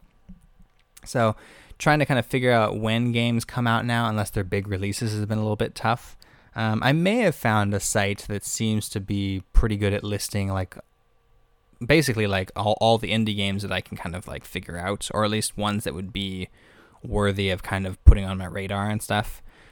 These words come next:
Um, not just, you know, things that are just kind of being put out for, you know, a few bucks and they're kind of just, like, throwaway games or shovelware type of things. But, um, hopefully, kind of after seeing,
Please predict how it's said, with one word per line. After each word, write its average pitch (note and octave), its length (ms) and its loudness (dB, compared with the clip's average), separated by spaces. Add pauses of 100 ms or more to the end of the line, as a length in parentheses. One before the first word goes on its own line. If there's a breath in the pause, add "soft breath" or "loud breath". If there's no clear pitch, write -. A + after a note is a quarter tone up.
(160 soft breath)
Um, G2+ 320 -4
not A#2+ 200 0
just, - 280 -4 (140)
you B2+ 140 -4
know, F#2 140 -8
things G2 360 -6
that F#2+ 100 -8
are F#2 80 -8
just F#2 140 -12
kind F#2+ 140 -10
of F#2 80 -12
being F#2+ 220 -8 (120)
put G#2+ 180 10
out F#2+ 500 -6 (380)
for, D#2 280 -10
you D#2 120 -12
know, - 200 -12 (560 soft breath)
a G#2+ 80 -4
few C3 180 4
bucks G#2 460 0
and F#2+ 120 -4
they're F#2+ 140 -8
kind D#2+ 160 -8
of E2 80 -12
just, - 180 -8
like, - 120 -12
throwaway G#2 420 -2
games A2 500 -4
or G2+ 120 -6
shovelware G#2+ 520 0
type - 180 -2
of A2 80 -2
things. A#2+ 400 -2 (580 soft breath)
But, G#2+ 520 4
um, G#2 440 2
hopefully, B2 560 4
kind A2+ 160 0
of G#2+ 40 4
after G#2+ 280 2
seeing, G#2 640 0